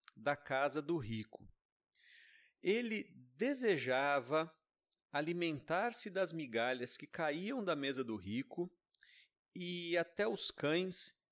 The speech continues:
vinham lamber-lhe as feridas. Tem uma, uma, algumas questões aqui interessantes. Ele mendiga-, ele mendigava na porta desse homem rico,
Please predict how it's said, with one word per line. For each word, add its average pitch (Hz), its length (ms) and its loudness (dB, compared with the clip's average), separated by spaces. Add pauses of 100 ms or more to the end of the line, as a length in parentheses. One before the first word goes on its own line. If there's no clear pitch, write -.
vinham 180 360 -2
lamber-lhe 139 760 0
as 143 200 0
feridas. 104 600 -6
Tem 180 340 -2
uma, 127 640 2 (160)
uma, 120 160 -10 (100)
algumas 120 380 -6
questões 120 340 -2
aqui 117 220 -4
interessantes. 143 920 -4 (1040)
Ele 139 180 2
mendiga-, 143 720 0
ele 123 120 -2
mendigava 104 640 0
na 98 140 -8
porta 101 420 -2
desse 92 280 -6
homem 90 220 -8
rico, 98 540 -8